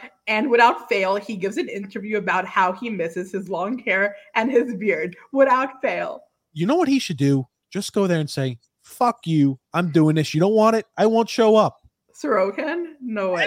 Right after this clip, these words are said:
Speaker 2: Anybody, anybody. I'm sick and tired of him having a tyrannical rule over everything. I'm done with it.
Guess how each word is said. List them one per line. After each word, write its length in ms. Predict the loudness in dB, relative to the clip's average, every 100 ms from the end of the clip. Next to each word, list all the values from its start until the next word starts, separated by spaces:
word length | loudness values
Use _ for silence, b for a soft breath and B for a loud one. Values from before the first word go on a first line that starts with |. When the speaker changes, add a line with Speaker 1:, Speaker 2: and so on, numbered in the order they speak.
| 4
Speaker 2:
Anybody, 360 | 6 4 0 0
anybody. 440 | 4 6 4 0 B
I'm 180 | 0 0
sick 300 | 0 0 2
and 140 | 2 2
tired 380 | 2 4 4 4
of 100 | 2
him 100 | 2
having 260 | 2 2 0
a 160 | -2 0
tyrannical 640 | -2 0 -4 -6 -6 -6
rule 460 | -4 2 4 6 4
over 260 | 2 -2
everything. 400 | -4 -4 -6 -6
I'm 120 | -6
done 300 | -2 0 2
with 200 | 2 2
it. 160 | 0 -6